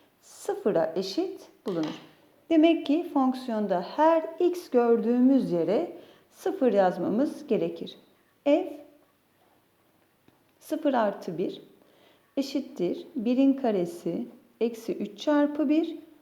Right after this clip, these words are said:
artı dört. Sıfır artı bir birdir. Birin karesi bir. Eksi üç kere bir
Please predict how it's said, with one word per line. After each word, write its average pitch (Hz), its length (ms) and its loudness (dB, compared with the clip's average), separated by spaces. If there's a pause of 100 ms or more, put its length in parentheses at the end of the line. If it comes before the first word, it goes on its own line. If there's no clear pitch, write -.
(420)
artı 196 440 -4
dört. - 340 -6 (580)
Sıfır 359 380 -6
artı 320 400 2
bir 302 280 0
birdir. 208 600 -2 (760)
Birin 285 280 6
karesi 220 580 -2
bir. - 300 -2 (200)
Eksi 269 360 -2
üç 247 220 -8
kere 170 320 -2
bir - 220 -8